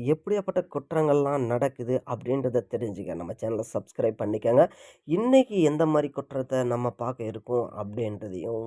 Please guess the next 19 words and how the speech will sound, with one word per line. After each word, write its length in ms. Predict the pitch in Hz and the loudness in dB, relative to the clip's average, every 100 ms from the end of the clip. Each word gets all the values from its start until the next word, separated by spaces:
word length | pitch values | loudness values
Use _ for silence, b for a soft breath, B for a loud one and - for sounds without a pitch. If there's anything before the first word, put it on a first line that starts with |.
| 110 - 104 | -10 -14 -8
மறக்காம 540 | 104 117 113 113 113 113 | -4 -4 -6 -8 -8 -10
வீடியோவை 500 | 98 107 90 87 101 - | -10 -8 -8 -6 -6 -8
ஃபுல்லா 360 | _ 101 87 - - | _ -12 -12 -12 -12
பாருங்க. 380 | 92 85 85 131 - b b b _ | -12 -10 -2 -2 -2 b b b _
வாங்க 240 | 160 165 139 135 | 0 2 0 -2
வீடியோக்குள்ள 420 | 104 90 101 123 - | -4 -6 -4 -6 -4
போகலாம். 500 | 113 104 95 80 - | -2 0 -2 -4 -6
பூங்காவில் 400 | 120 127 123 139 | -4 -2 0 0
வைத்து 300 | 139 156 180 | 0 -2 -2
சிறுமியை 480 | 165 175 160 151 131 | -4 -2 2 2 2
கற்பழித்த 760 | - 110 110 107 110 107 120 113 101 | 0 -4 -4 -4 -6 -4 -4 -2 0
வாலிபர், 500 | 107 117 98 107 - | 0 0 -2 -6 -8
டாக்டர் 460 | - 143 - 180 165 | -4 -4 -2 -4 -2
சொன்ன 280 | 127 117 110 | -2 0 -2
அதிர்ச்சி 420 | 101 98 110 120 113 | -4 -8 -8 -10 -8
தகவல். 360 | 120 113 117 95 b b b b | -6 -4 -4 -4 b b b b
கோர்ட் 320 | - 226 214 180 | 0 2 0 -4
போட்ட 380 | - 160 - 151 127 | 2 2 4 0 0
உத்தரவு. 600 | 127 - 135 117 92 | -4 0 0 0 -2